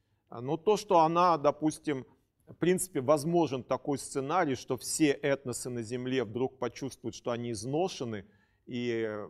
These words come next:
откажутся вообще и воевать, и будут только торговать. Ну, такую утопию можно себе представить, в принципе. Она не противоречит, э, как бы, м, ну,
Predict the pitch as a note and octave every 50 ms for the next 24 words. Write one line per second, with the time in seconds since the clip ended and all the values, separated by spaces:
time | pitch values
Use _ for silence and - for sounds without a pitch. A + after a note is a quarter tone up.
0 | - - A#2+ - - - D3 C3+ A#2+ A2 A2 - - A#2 A2 A2 G2+ - - A#2+
1 | A2 G#2 G2 A2 A2+ A2 G#2+ G#2 A#2 D3 E3 D#3 - - - A#2+ A2 G#2+ G2+ -
2 | _ _ _ - G#2 G#2+ A#2 A#2+ - - B2+ A#2 - - A2+ _ - A2 A2 G#2
3 | A#2 A#2 A2+ A#2+ C#3 D3+ D3+ - - _ _ _ _ _ _ _ _ _ - B2+
4 | B2+ B2+ C3+ D#3 E3+ E3 - _ _ F3 - - - C3+ B2+ - E3+ F#3 G3 G3
5 | - F#3 G3+ G3 - F3 F3 E3+ F#3 G#3+ G3 D3+ C3 A#2 - - B2+ A2 B2 A2
6 | - - C3 C3 - - - - D#3+ C3 G#2 F#2 F2+ - _ - C#3+ C3+ D3 C3+
7 | A2+ - - - - _ - G#2 G#2+ A2 _ _ _ - A2+ A2+ B2+ C#3 C#3 C#3+
8 | D3 - - D#3+ D#3+ D#3 - F3+ F3+ G3+ G3+ G#3 F#3 C#3+ - - - - - C3+
9 | A#2 A2 G#2 F#2+ - - A2+ G#2 F#2 F#2+ G2 G2+ G2 G2 G2 - - - G#2+ -
10 | - - A#2 B2+ C3 A#2+ G#2+ G#2+ -